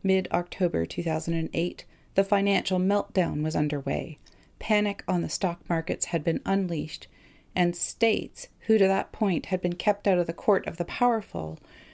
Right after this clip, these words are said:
were suddenly called on to try to reestablish order and to save the banks. I do not know what the situation will be when this book reaches its readers.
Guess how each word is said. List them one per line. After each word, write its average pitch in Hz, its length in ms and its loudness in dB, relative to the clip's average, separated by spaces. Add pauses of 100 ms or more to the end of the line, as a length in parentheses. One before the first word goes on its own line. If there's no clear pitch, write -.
(180)
were 220 100 6
suddenly 208 420 0
called 214 400 4
on 165 220 0
to 185 100 -8
try 202 260 2
to 185 80 -2
reestablish 175 720 2
order 175 300 2
and 156 140 -2
to 160 100 -6
save 175 440 0
the 165 80 -4
banks. - 580 -6 (1600)
I - 40 -12
do 254 140 6
not 208 240 0
know 190 320 2
what 160 220 -2
the 180 80 -2
situation 180 580 0
will 170 80 -2
be 180 160 0
when 170 140 0
this 165 140 -4
book 180 280 -2
reaches 175 380 -2
its - 240 -8
readers. 170 480 -2